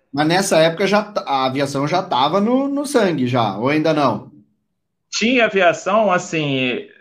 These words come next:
Speaker 2: como que eu descobri que tinha aviação? Até então, não e sim. Porque eu lembro que nessa época aí o Facebook começava a, a ter aqueles lembranças de tantos anos atrás, sabe? Eu não sei se você já
Speaker 1: Sim.
Speaker 2: deve ter visto aí
Speaker 1: Sim.
Speaker 2: no Facebook de
Speaker 1: Aham.
Speaker 2: vocês.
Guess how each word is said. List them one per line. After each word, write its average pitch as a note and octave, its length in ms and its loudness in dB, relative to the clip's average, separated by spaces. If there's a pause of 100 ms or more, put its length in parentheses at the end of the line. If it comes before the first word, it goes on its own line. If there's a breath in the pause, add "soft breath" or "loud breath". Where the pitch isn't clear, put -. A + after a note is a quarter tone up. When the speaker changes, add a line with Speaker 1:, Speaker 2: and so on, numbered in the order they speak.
Speaker 2:
como G3 280 0
que A3 60 0
eu A#3 100 4
descobri G3+ 440 -2
que G3+ 120 -2
tinha G3+ 280 -2
aviação? F3 460 2
Até F#3 240 0
então, G3+ 400 0
não G3 500 0
e C4 140 0
sim. D#3 580 -2 (460)
Porque D#3 280 0
eu G3 100 2
lembro G3 360 0
que E3+ 340 -2
nessa D#3 360 0
época D#3+ 280 0
aí D3 140 2
o F#3 60 2
Facebook E3 680 -2
começava E3 880 0 (400)
a, C3+ 720 4
a B2+ 40 0
ter D3 260 0
aqueles C#3+ 680 -2
lembranças D#3+ 720 0
de F3+ 100 -2
tantos F#3+ 360 0
anos F3 220 0
atrás, D3 840 2
sabe? D3+ 420 -2
Eu C3 60 0
não B2 80 -6
sei C#3 180 -4
se C#3 80 -8
você C#3+ 220 -2
já C#3 240 4
Speaker 1:
Sim. - 60 -8
Speaker 2:
deve C#3 280 -2
ter D3 180 -2
visto C3 300 -2
aí C3 100 2
Speaker 1:
Sim. B2+ 40 0
Speaker 2:
no B2+ 80 -2
Facebook C3 480 -4
de B2+ 60 -6
Speaker 1:
Aham. - 20 -6
Speaker 2:
vocês. B2 480 -2